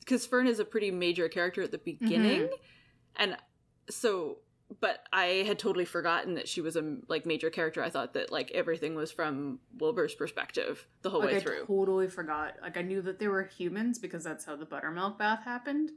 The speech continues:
Speaker 2: but other than that, like, I did not even remember that she existed. And maybe I'm projecting just everything, but also, like, a little bit of Fly Away Home 'cause it's
Speaker 1: <laughs>
Speaker 2: kind of similar parts of it.
Speaker 1: Yeah.
Speaker 2: At the beginning, at least, like,
Speaker 1: Yeah.
Speaker 2: raising their,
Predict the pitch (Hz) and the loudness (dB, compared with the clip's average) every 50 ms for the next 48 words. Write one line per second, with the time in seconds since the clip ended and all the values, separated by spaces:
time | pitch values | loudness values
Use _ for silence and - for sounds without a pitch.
0 | - - 175 165 151 151 143 135 107 - - - _ - 185 185 180 185 185 185 | 0 2 2 4 4 4 2 2 0 -4 -10 -18 _ 0 0 2 4 2 2 0
1 | 185 175 170 160 156 160 180 208 220 214 - 175 165 165 160 156 - 160 165 160 | -2 -4 -2 0 2 4 4 2 0 -2 -4 -6 -4 -4 -4 -6 -6 -6 -2 0
2 | 151 151 113 156 156 156 151 151 147 143 143 147 147 139 - - 151 156 156 160 | 0 2 0 0 -2 -6 -6 -6 -8 -8 -8 -10 -12 -12 -10 -10 -10 -10 -10 -10
3 | 165 - - 233 220 - - 180 180 180 190 196 214 214 254 254 247 240 233 233 | -10 -8 -8 -8 -8 -6 -6 -6 -4 0 0 0 0 0 0 0 0 0 0 0
4 | 220 220 - 214 180 185 190 185 180 - 185 175 185 175 - - - - - - | -2 -2 -4 -6 -2 0 0 0 0 -2 -6 -6 -6 -6 -10 -10 -10 -10 -12 -12
5 | - _ _ _ _ 180 175 165 175 170 170 - 147 - - 151 175 175 - _ | -16 _ _ _ _ -2 -2 0 0 -2 -2 -4 -8 -8 -8 -8 -10 -12 -8 _
6 | - 180 165 180 175 175 - 180 170 165 160 165 165 160 - 175 175 170 170 180 | -2 0 2 2 0 0 0 -2 -2 -2 -2 -2 -4 -4 -4 -4 -2 0 0 0
7 | 170 190 196 202 202 - - 214 202 202 202 196 202 202 247 196 190 196 214 220 | 2 2 0 0 0 -2 -2 0 2 2 4 2 2 2 2 2 2 2 2 0
8 | 233 220 170 165 156 - - - - - 156 143 143 151 160 180 196 214 233 254 | 0 -2 -4 -6 -6 -8 -8 -10 -10 -8 -6 -6 -6 -6 -6 -6 -4 -4 -4 -6
9 | 277 269 - - - 320 339 370 403 415 415 453 466 494 494 494 494 508 494 494 | -8 -8 -10 -10 -10 -8 -8 -8 -8 -8 -8 -10 -10 -8 -8 -6 -6 -4 -4 -4
10 | 494 494 494 480 494 - _ _ - - - _ _ _ _ _ - 254 277 294 | -4 -6 -6 -8 -10 -16 _ _ -20 -20 -20 _ _ _ _ _ 0 0 0 0
11 | 285 - 392 453 494 523 494 - - - - _ _ _ 453 466 453 440 - 220 | 0 -4 -4 -2 0 0 0 0 -2 -6 -16 _ _ _ 2 2 4 4 2 2
12 | 214 214 - - 175 - 160 165 170 185 202 220 240 247 254 302 330 349 339 - | 2 2 0 -2 -4 -2 -2 -2 -2 -2 -2 -2 -4 -2 -2 -2 -2 -2 -2 -4
13 | - 185 156 - 190 190 165 160 165 156 170 165 156 147 147 151 135 - | -2 -2 0 0 0 0 -2 -2 -2 -4 -6 -8 -8 -6 -8 -8 -10 -12